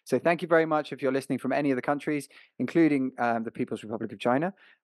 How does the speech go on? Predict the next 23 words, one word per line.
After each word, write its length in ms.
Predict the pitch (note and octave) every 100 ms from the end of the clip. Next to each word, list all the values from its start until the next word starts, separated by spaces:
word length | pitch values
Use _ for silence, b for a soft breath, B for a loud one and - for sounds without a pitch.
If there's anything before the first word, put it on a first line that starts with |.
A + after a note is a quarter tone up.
| -
And 400 | A#2+ B2 B2 A#2+
thank 220 | D#3 D3
you 80 | C#3+
very 180 | C#3+ C#3
much 280 | C3+ B2 -
to 100 | C3+
everyone 400 | C3 C3 B2+ B2
listening 300 | A#2+ - A2+
live. 500 | D3 D#3+ E3 D#3+ - _ _ _
Thank 240 | C#3 C#3 -
you 40 |
to 120 | C3+ B2+
everyone 300 | B2+ B2+ A#2
who's 160 | A#2+
listening 260 | B2+ - B2
on 140 | A#2
demand. 440 | A2+ B2+ D#3 D#3+ C3
You 120 | C3
can 160 | -
get 160 | C3 B2
our 280 | B2+ C#3+ D#3+
show 400 | C#3 D#3+ C#3+ C#3
on 160 | B2